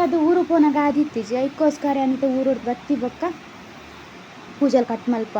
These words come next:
ಉಂದು ಇಲ್ಲೆ ಮೂಲು. ಆ, ಎಂಕ್ ದಾದ ಪಂಡುಂಡತೆ, ಆ, ಏರ್ಲ ಇತ್ತೆರ್ನ ಒಂತೆ ಧೈರ್ಯ ಬರ್ಪುನು. ಒಂದು ಫಸ್ಟ್ ಟೈಮ್ ಯಾನ್ ಏರ್ಲ ಇಜ್ಜಂದೆ ಪಾರ್ಲರ್ ಪೋತುನು,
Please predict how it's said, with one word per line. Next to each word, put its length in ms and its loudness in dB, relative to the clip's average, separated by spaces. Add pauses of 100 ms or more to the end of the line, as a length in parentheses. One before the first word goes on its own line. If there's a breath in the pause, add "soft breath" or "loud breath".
ಉಂದು 160 -2
ಇಲ್ಲೆ 180 0
ಮೂಲು. 540 -6 (280)
ಆ, 40 -8 (680)
ಎಂಕ್ 400 2
ದಾದ 180 0
ಪಂಡುಂಡತೆ, 520 -4
ಆ, 460 -12
ಏರ್ಲ 400 4
ಇತ್ತೆರ್ನ 520 4 (420)
ಒಂತೆ 460 2 (300)
ಧೈರ್ಯ 300 10
ಬರ್ಪುನು. 340 0
ಒಂದು 220 0
ಫಸ್ಟ್ 340 -4
ಟೈಮ್ 240 6
ಯಾನ್ 180 -2
ಏರ್ಲ 300 0
ಇಜ್ಜಂದೆ 440 0
ಪಾರ್ಲರ್ 600 -2
ಪೋತುನು, 420 -4